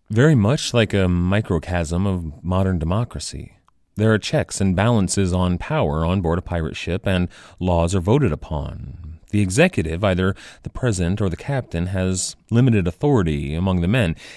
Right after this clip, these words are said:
until the enemy is at the gates, when that executive is granted powers of martial law. This happens in the modern United States, in fact, in most of the modern West.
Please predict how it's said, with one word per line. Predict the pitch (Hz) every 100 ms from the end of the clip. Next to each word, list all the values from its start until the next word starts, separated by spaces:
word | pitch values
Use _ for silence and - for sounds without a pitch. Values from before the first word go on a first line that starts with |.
| -
until | 87 - 202 170 92 82 - - -
the | 104
enemy | 117 113
is | 98 98
at | 95
the | 90
gates, | 87 131 - - -
when | 190 147 82 92
that | 104
executive | 104 95 110 117 95
is | 90
granted | - 82 80 82 85 82
powers | - 95 90 87 80
of | 85 80 - - - _ _
martial | 107 92 - 85
law. | 101 73 - - - _ _ _
This | 101 -
happens | 92 90 101
in | 113
the | 95
modern | 90 85 92
United | 90 87 82
States, | - - 131 -
in | 90
fact, | 98 90 98
in | 92
most | 90 110 -
of | 82
the | 87
modern | 85 80 78
West. | 104 95 - - -